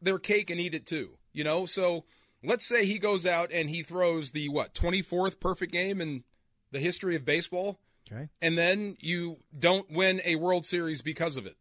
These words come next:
Speaker 1: And you can trace it all back to that one game. You, you lose Kershaw at some point because you overused him early. Then you'd be mad at Dave Roberts. So the guy can't win. So,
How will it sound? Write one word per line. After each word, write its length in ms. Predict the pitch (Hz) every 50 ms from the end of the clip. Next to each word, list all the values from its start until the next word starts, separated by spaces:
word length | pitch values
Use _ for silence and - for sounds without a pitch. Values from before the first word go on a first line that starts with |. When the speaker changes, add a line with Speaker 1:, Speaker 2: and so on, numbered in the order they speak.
| _ _ _ _ _ _ _ _ _ _ _ -
Speaker 1:
And 100 | 135 147 160
you 100 | 175 170
can 140 | - 160
trace 300 | 139 - 185 185 180 -
it 80 | 175 165
all 160 | 165 170 165
back 260 | 151 165 160 160 156
to 80 | - 156
that 160 | 147 156 147 151
one 260 | 156 151 156 147 143
game. 340 | 131 143 139 127 98 90 - 95
You, 140 | 123 131 131
you 160 | - 143 135 139
lose 320 | 151 165 185 185 165 151
Kershaw 520 | - - 160 156 135 - 131 107 87 78 64 -
at 120 | 139 117
some 220 | - 143 131 123
point 280 | 117 120 117 101 85 - _ _ _ _ _ _ _ _ _ _ -
because 260 | 131 131 - 151 131
you 80 | 135 151
overused 500 | 147 151 151 139 147 147 147 143 135 123
him 100 | 131 117
early. 320 | 120 120 113 87 78 - -
Then 220 | 123 147 175 196 208
you'd 140 | 208 196
be 120 | 160 180 175
mad 240 | 170 170 170 170 165
at 80 | 147
Dave 240 | 131 156 160 156 139
Roberts. 480 | 156 160 156 131 107 - - - - - _ _ _ _ _ _ _ _ _ _
So 220 | - - 180 170 160
the 80 | 147
guy 220 | 151 170 202 214 202
can't 340 | - - 202 196 175 135 147
win. 280 | 170 208 202 147 98 -
So, 440 | - - - 165 151 147 143 143